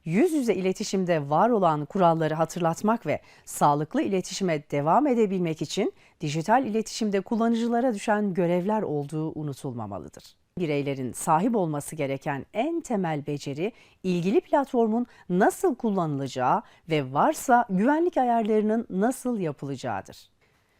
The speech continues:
Dijital iletişimde kullanıcılar için duyguları anlamak, duyguları yeterince ifade edebilmek, uzun süre ekran başında vakit geçirmenin dikkate etkisiyle ilgili sınırlılıkları olduğunu söyleyebiliriz.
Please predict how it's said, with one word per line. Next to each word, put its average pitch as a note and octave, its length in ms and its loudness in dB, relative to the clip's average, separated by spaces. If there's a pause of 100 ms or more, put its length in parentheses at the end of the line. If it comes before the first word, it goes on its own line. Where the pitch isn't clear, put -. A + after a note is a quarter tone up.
(180)
Dijital D#4 400 4
iletişimde B3+ 800 2
kullanıcılar A#3+ 680 2
için D#3 420 -2
duyguları G3+ 480 2
anlamak, D#3+ 560 0 (280)
duyguları C4 440 4
yeterince G#3+ 840 0
ifade A3+ 480 2
edebilmek, D3 640 -2 (300)
uzun E3+ 280 0
süre G#3+ 220 0
ekran F3+ 560 0
başında F3 540 -2
vakit D#3+ 320 -6
geçirmenin A3+ 600 -2 (240)
dikkate A3+ 400 0
etkisiyle A3 580 -2
ilgili E3 400 -2
sınırlılıkları F#3 720 -2
olduğunu E3 680 -2 (200)
söyleyebiliriz. C#3 1000 -2